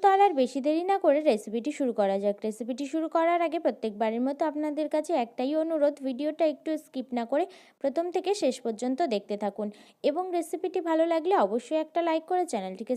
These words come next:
সাবস্ক্রাইব করে রাখার অনুরোধ রইল। বিট বাটার রেসিপিটি বানানোর জন্য আমি এখানে কয়েকটা বিটকে কুচিয়ে কেটে ধুয়ে রেখেছি। এটাকে কিন্তু আমি মিক্সিতে বেটে নেব। তার জন্য আমি একটা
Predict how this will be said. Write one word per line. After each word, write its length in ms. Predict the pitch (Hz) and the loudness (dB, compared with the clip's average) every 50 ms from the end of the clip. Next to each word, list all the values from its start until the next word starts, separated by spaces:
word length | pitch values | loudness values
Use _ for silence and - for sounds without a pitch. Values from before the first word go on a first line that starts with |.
| - - | -4 -2
সাবস্ক্রাইব 540 | 277 277 269 - - - - 330 330 339 330 - - | -4 -4 -6 -8 -12 -4 -2 0 0 0 -2 0 2
করে 180 | 330 311 320 320 320 | 4 6 6 4 4
রাখার 240 | 320 320 381 427 480 - - 277 | 2 2 2 0 0 2 0 0
অনুরোধ 360 | 285 285 285 269 269 254 214 208 220 214 | 0 2 4 4 4 4 2 2 2 2
রইল। 220 | 202 202 202 190 190 190 190 202 202 _ _ _ _ _ _ _ _ _ _ _ _ _ _ _ _ - 247 | 2 2 2 2 2 2 0 -2 -8 _ _ _ _ _ _ _ _ _ _ _ _ _ _ _ _ 0 4
বিট 180 | 277 302 320 311 320 | 6 6 6 6 6
বাটার 260 | 359 359 359 370 415 403 302 | 6 6 8 8 6 6 6
রেসিপিটি 440 | 262 254 - 240 220 269 247 294 330 285 240 | 6 4 2 -4 -4 -2 -2 0 2 4 4
বানানোর 380 | 208 196 196 196 233 285 320 311 | 4 4 2 2 2 2 2 2
জন্য 160 | 381 381 359 339 330 - 226 | 0 0 2 2 0 2 2
আমি 160 | 226 240 254 269 269 | 2 2 2 2 0
এখানে 300 | 254 262 254 254 269 349 523 - - - _ _ - - | 0 0 0 0 0 0 -4 -4 -10 -20 _ _ 2 4
কয়েকটা 360 | 254 226 226 240 - - 339 359 240 220 | 6 6 6 4 4 6 6 6 6 4
বিটকে 360 | 254 254 240 - - 320 381 523 - - _ _ _ _ _ - - | -2 -2 -4 -4 -2 -2 -2 -2 -2 -6 _ _ _ _ _ -6 -2
কুচিয়ে 440 | 302 294 262 - - 285 302 359 494 571 - | 0 0 0 -2 -4 0 2 2 2 2 2
কেটে 320 | - 262 220 208 - 294 381 523 - - _ _ - 233 | 2 2 2 2 2 2 2 2 0 -6 _ _ -4 0
ধুয়ে 220 | 254 277 302 294 262 240 | 4 6 8 8 8 8
রেখেছি। 460 | 208 196 - 220 208 202 - - 202 196 190 190 - _ _ _ _ _ _ - | 6 2 2 -2 -4 -4 -6 -8 -6 -6 -6 -8 -10 _ _ _ _ _ _ 4
এটাকে 420 | 233 262 247 - 339 339 339 339 320 320 - | 4 4 6 6 4 4 4 0 -2 0 2
কিন্তু 260 | 277 262 262 247 339 359 302 | 2 2 2 4 2 4 4
আমি 140 | 254 - 320 466 523 320 | 4 2 2 2 2 4
মিক্সিতে 460 | 254 240 226 - - 254 226 - 392 466 370 | 2 2 0 -2 -6 -6 -2 2 2 6 8
বেটে 240 | 285 240 208 220 208 208 | 8 6 6 4 0 0
নেব। 160 | 202 196 190 196 190 190 190 190 - _ _ - | 0 -2 0 0 -2 -2 -2 -6 -14 _ _ 4
তার 140 | 277 277 285 277 - | 6 6 6 6 4
জন্য 200 | 370 381 339 294 302 415 - - | 2 2 4 4 4 2 4 4
আমি 140 | 233 240 247 254 254 | 2 2 2 2 0
একটা 160 | 247 - - | 0 0 2